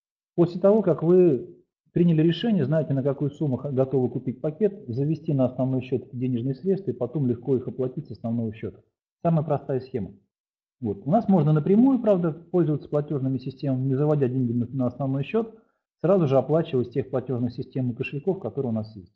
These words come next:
Далее, <clears throat> у вас здесь опять же есть просто кнопка «Инвестировать», да, вот здесь есть кнопка «Инвестировать», вот она развернулась, если мы нажмём, перейдём в раздел «Инвестиции». Здесь есть кнопка «Инвестировать», то есть на целом ряде страниц у нас дублированные кнопки,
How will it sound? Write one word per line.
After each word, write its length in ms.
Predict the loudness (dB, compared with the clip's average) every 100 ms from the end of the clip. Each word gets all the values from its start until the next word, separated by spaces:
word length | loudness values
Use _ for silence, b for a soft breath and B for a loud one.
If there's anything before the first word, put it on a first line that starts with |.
| _ _ _ _ _ 4
Далее, 500 | 6 8 6 2 -14 _
<clears throat> 200 | _ _
у 1120 | 12 12 12 12 8 -2 -12 -20 _ _ 2 8
вас 320 | 8 8 0
здесь 260 | -2 2 2
опять 300 | 4 4 2
же 80 | 2
есть 160 | 0
просто 260 | 0 -2 -2
кнопка 320 | -2 -2 0
«Инвестировать», 580 | 0 0 -2 -2 0 -2
да, 140 | -2
вот 160 | -2 -2
здесь 220 | -2 -2
есть 140 | -4 -4
кнопка 260 | -6 -8 -12 _ _
«Инвестировать», 500 | -4 -2 -2 -2 -2
вот 140 | -2 -2
она 140 | -2
развернулась, 540 | -2 -2 -4 -4 -6 -12
если 180 | -16 -6
мы 100 | -4
нажмём, 460 | -2 -4 -6 -8 _ _ _
перейдём 280 | -2 0 2
в 20 | 0
раздел 280 | -2 -2
«Инвестиции». 480 | -4 -6 -12 -18 _ _ _ _ _
Здесь 300 | -4 -2 0
есть 140 | -2 -2
кнопка 260 | -4 -2
«Инвестировать», 480 | -2 -2 -4 -4 -2
то 80 | -2
есть 140 | -2
на 100 | -4
целом 260 | 0 2 4
ряде 220 | 4 2
страниц 360 | 0 0 0 0
у 40 |
нас 160 | -2 2
дублированные 640 | 2 4 4 4 2 0
кнопки, 400 | 0 -2 -2